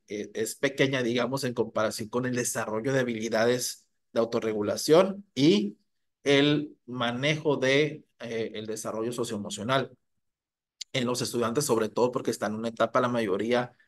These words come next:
de transición, ¿no? De, a la vida adulta y que, eh, ahí se reconfigura y se dan nuevas experiencias. Entonces, todo eso sumado a, a la, a, a la vida es-, educativa, la vida escolar, académica, pues,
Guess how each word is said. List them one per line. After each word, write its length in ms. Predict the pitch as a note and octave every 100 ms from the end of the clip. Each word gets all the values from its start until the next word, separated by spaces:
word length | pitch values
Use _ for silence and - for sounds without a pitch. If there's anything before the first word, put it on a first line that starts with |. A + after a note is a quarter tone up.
| _
de 120 | - A#2
transición, 760 | A2+ A#2+ A#2 G#2+ - C3+ G#2+
¿no? 140 | A2+ B2
De, 180 | G#2+
a 120 | F#2 G2+
la 120 | F#2+
vida 200 | G#2+ A#2+
adulta 600 | B2 D#3+ D#3 D#3 F3 F3
y 200 | A2 A2
que, 320 | A#2 A#2+ B2+ - _ _
eh, 220 | - F#2+ -
ahí 200 | A2 G2+
se 160 | - -
reconfigura 640 | - G2+ G2+ F#2 B2 D#3 C#3+
y 60 |
se 100 | - G#2 F#2
dan 140 | G2
nuevas 220 | G2+ A2 -
experiencias. 600 | G2 - A#2 B2+ B2 G#2+
Entonces, 460 | A2 A2+ A#2+ A2+
todo 300 | - D3 D3
eso 160 | D3 D3+
sumado 680 | - A2+ B2 C#3+ D3 D3 - _ _ _
a, 720 | - A#2+ B2 B2 B2 - A2
a 20 | G#2
la, 320 | G#2+ G#2 F2+
a, 400 | C2 - G2+ F#2 - _ _ _ -
a 80 |
la 180 | A2 G2+ - _
vida 240 | A#2+ C3 C#3
es-, 240 | C#3+ -
educativa, 640 | A2 G#2 G2+ - B2+ C3+
la 80 | A#2
vida 180 | A2 A#2
escolar, 460 | B2 - G2+ B2 B2+
académica, 680 | A#2 G2+ B2 C3+ C3+ C3
pues, 420 | A#2+ D2+ - -